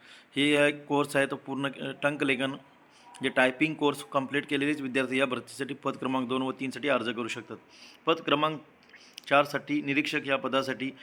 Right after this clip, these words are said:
पद, कोणत्याही पदवीधर उमेदवार अर्ज करू शकतो. ज्यांची पण पदवी उत्तीर्ण आहे ते सर्व उमेदवार या भरतीसाठी अर्ज करू शकतात.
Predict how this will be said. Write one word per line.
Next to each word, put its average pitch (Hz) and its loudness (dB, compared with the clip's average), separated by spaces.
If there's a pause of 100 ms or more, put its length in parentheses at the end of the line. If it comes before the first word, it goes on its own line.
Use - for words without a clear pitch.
(220)
पद, 135 0
कोणत्याही 135 0
पदवीधर 135 0
उमेदवार 131 2
अर्ज 123 2
करू 127 -2
शकतो. 123 -6
ज्यांची 127 -4
पण 139 -6
पदवी 127 -4
उत्तीर्ण 135 -6
आहे 127 2
ते 131 -6
सर्व 143 -4
उमेदवार 127 -4
या 127 2
भरतीसाठी 117 -6
अर्ज 120 -2
करू 113 -8
शकतात. 107 -12